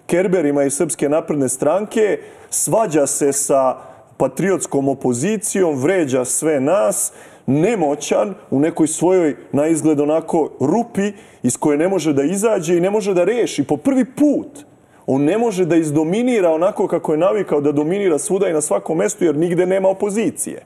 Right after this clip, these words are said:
I prvi put on suštinski, e, gubi autoritet i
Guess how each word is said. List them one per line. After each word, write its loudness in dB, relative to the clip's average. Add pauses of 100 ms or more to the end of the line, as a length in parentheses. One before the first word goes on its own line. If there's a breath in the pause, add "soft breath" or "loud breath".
(540 loud breath)
I 0
prvi 0
put 0
on 0
suštinski, -2
e, -4 (840 loud breath)
gubi 2
autoritet 0 (300 loud breath)
i 0